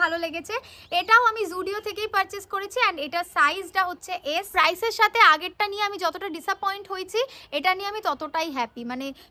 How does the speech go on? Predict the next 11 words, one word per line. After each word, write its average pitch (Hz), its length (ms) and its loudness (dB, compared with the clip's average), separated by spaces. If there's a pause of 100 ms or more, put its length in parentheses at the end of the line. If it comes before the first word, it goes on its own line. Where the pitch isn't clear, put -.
ভীষণ 381 420 -2
ভালো 320 280 4
কোয়ালিটি। 302 460 -4
তোমরা 330 260 -4
চাইলে 320 320 0 (100)
Zudio 320 260 -8
থেকে 330 180 -10
এটা 330 140 -4
পারচেজ - 400 -10
করতে 330 320 -8
পারো। 320 340 2